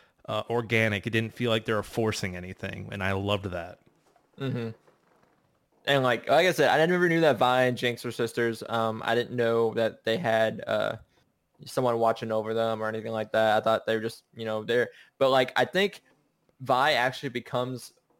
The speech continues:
Speaker 2: like, in the game, or I guess in future, he, she actually becomes an enforcer.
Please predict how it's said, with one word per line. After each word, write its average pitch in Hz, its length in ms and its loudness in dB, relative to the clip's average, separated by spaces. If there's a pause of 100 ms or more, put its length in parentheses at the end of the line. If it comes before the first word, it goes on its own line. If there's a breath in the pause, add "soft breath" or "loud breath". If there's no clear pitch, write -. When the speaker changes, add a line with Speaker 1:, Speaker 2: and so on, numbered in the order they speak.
(100)
Speaker 2:
like, 120 140 -4
in 123 100 -4
the 123 100 -4
game, 127 720 -8
or 113 320 0
I - 20 -6
guess 113 300 -4
in 113 300 -8
future, 123 480 -2
he, 127 180 -10
she - 200 -2
actually 131 240 0
becomes 123 360 -4
an 113 80 -4
enforcer. 113 680 -6